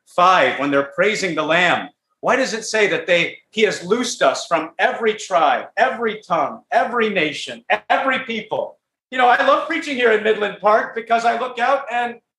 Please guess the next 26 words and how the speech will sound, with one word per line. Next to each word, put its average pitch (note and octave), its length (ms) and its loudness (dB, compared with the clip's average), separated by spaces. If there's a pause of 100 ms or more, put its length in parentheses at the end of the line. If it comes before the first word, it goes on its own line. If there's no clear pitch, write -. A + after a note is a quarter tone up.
in C4 140 0
a B3+ 80 -2
sense, - 720 -2
all C#4 260 6
the C4 140 2
world C4 360 6
is G#3 140 -4
represented B3+ 760 0
in G#3 140 -4
a G#3 60 -4
little A3 240 -2
sense G#3+ 380 -2
here G3 200 0
tonight. E3 360 -2 (360)
You G#3 120 2
know, A3+ 140 4
we B3+ 120 0
grew A#3 260 0
up B3+ 140 2
and F#3+ 80 -4
we F#3 80 -4
sang G#3+ 300 -4
that G#3+ 180 0
little G#3+ 220 0
children's A3 500 -6
song, A3+ 360 -2